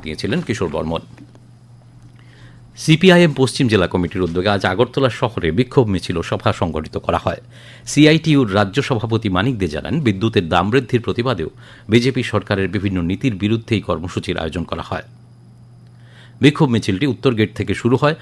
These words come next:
এরপর আগরতলা ভুতুরিয়াস্থিত বিদ্যুৎ নিগমের সামনে এক সভায় বক্তব্য রাখতে গিয়ে সিআইটিইউর রাজ্য সভাপতি শ্রী দে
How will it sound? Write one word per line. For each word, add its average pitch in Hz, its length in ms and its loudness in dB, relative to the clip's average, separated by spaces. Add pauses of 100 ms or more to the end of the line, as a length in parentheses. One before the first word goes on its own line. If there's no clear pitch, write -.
(220)
এরপর 113 320 2
আগরতলা 113 480 2
ভুতুরিয়াস্থিত 98 720 0 (300)
বিদ্যুৎ 120 340 2
নিগমের 110 300 4
সামনে 92 300 0
এক 76 120 -4
সভায় 95 280 -2
বক্তব্য 85 400 -4
রাখতে 76 280 -8
গিয়ে 104 160 0
সিআইটিইউর 90 540 0
রাজ্য 92 240 -2
সভাপতি 117 440 -2
শ্রী 104 180 -6
দে 95 240 0